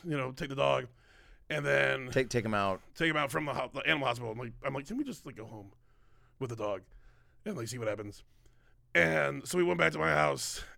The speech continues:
Speaker 1: and his, Rob's now wife went and got their dogs. And then Bedonia, actually, and, and Christina
Speaker 2: Hmm.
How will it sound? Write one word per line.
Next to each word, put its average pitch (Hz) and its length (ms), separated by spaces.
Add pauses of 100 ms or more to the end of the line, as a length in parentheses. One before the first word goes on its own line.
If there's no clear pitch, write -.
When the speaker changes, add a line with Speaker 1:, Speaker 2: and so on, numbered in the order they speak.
Speaker 1:
and 143 600
his, 135 540
Rob's 151 320 (120)
now 185 200
wife 208 440 (560)
went 147 160
and 143 80
got 135 160
their 151 140
dogs. 127 580 (400)
And 147 240
then 135 380 (360)
Bedonia, 170 440 (100)
actually, 156 340
and, 139 320
and 151 180
Christina 139 420
Speaker 2:
Hmm. 98 200